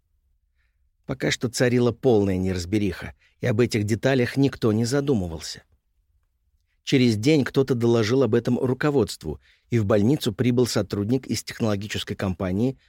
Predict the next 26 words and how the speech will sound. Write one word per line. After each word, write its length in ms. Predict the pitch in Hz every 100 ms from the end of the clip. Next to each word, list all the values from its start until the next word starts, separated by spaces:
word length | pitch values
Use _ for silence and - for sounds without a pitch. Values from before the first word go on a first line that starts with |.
| _
для 200 | - 151
выяснения 640 | 135 123 107 113 98 104 107
проблемы. 520 | 139 117 90 - - _ _ _ _ _ _ _ _ _ _ _ _ _ _ _ _ _
Так 140 | - 185
как 180 | 151
я 120 | 160 156
узнал 380 | 143 156 156
кое-что 420 | 135 147 139 - 156
новое 420 | 190 160 104 98
о 40 |
диагнозе 640 | 101 113 98 101 92 98 -
Нюдагуя 680 | 131 123 107 113 117 101 95
из 240 | 107 101
дневника 460 | 101 110 117 117 98
Джан 340 | 92 107 98
Цици, 380 | - 117 175 165 _ _ _ _ _ _
то 120 | - 165
направил 480 | 151 165 170 151
запрос 420 | 131 135 143 147 123
врачам 460 | 117 110 151 135
из 80 | 113
другой 280 | 117 120 120
больницы 640 | 104 104 143 147 107 90 - _ -
о 80 |
проведении 640 | 135 135 123 110 131 127 120
консилиума. 880 | 127 123 - 143 92 87 - -